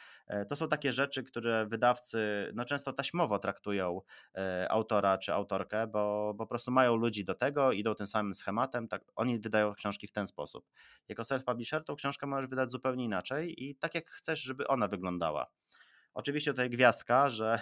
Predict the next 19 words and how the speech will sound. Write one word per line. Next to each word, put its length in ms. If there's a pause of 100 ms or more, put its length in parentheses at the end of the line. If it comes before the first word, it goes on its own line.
(120)
im 140
bardziej 340
<laughs> 80
wymyślasz, 400
tym 120
większe 300
będą 260
koszty 280
produkcji 500
zwykle, 420 (380)
e, 220
albo 220
jeśli 220
wymyślasz 360
coś 160
niestandardowego, 840
no 120
to, 120
to, 200